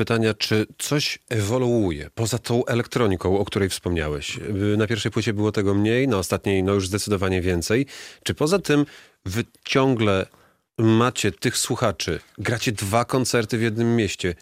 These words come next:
dzień po dniu. Wczoraj graliście w Białymstoku w Zmianie Klimatu, dzisiaj drugi koncert. Na was ludzie przychodzą, was ludzie chcą. Po czterysta, po pięćset osób, w miarę możliwości, jakie są sale, tak? Zawsze te sale są, ym,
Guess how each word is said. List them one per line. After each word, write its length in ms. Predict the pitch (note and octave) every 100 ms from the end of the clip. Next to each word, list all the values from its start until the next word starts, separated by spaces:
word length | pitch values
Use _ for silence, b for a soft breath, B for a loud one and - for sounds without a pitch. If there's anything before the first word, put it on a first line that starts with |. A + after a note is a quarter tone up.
| -
dzień 240 | G#2 A#2+
po 140 | B2+
dniu. 280 | A#2+ B2 G2+ B B B
Wczoraj 300 | - A2 G#2
graliście 340 | G2+ G2 A2
w 40 |
Białymstoku 440 | G2+ G2+ G2 G2 A2
w 60 |
Zmianie 240 | G2 G2+ G#2
Klimatu, 400 | A2 G2+ F2 B2 B B
dzisiaj 280 | G#2+ G#2 A2+
drugi 280 | B2 C#3 A2+
koncert. 460 | F#2+ F2 E2 F2+ - B B
Na 200 | G#2+ A2+
was 260 | A#2 A#2+ -
ludzie 220 | B2+ A#2
przychodzą, 520 | - A2+ A2+ F#2 F2
was 180 | F#2 G#2
ludzie 240 | A#2+ G#2+
chcą. 420 | G#2 - B2 F#2+ F2 B B
Po 100 | B2
czterysta, 400 | - B2 A2 -
po 100 | G2
pięćset 320 | G2+ A#2 A#2
osób, 240 | A#2+ G#2 F#2
w 80 | G#2
miarę 240 | G#2+ A2+
możliwości, 480 | A2 G#2+ G#2 G#2 G#2+
jakie 140 | -
są 120 | -
sale, 340 | G#2+ G#2 E2+ D#2
tak? 220 | A#2+ C3+ B B -
Zawsze 300 | A2 - C3
te 80 |
sale 220 | A2+ A2+ A2+
są, 340 | A#2 A2 G#2+
ym, 560 | G#2+ G#2 G#2 G#2 G#2